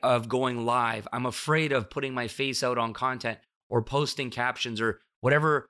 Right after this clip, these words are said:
area of the business you're intimidated by. "I was afraid of that." I was avoiding that. But you know what? I realized that if I continue to live in fear, if I can continue to not show up,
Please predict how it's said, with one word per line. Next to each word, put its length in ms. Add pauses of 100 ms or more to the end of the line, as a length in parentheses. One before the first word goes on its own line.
(300)
area 320
of 100
the 80
business 400
you're 100
intimidated 500
by. 180 (260)
"I 120
was 240
afraid 300
of 100
that." 240 (260)
I 100
was 220
avoiding 460
that. 200 (460)
But 120
you 100
know 180
what? 320 (300)
I 80
realized 520
that 80
if 140
I 100
continue 460
to 80
live 220
in 120
fear, 500 (260)
if 60
I 60
can 340 (100)
continue 480
to 140
not 260
show 260
up, 280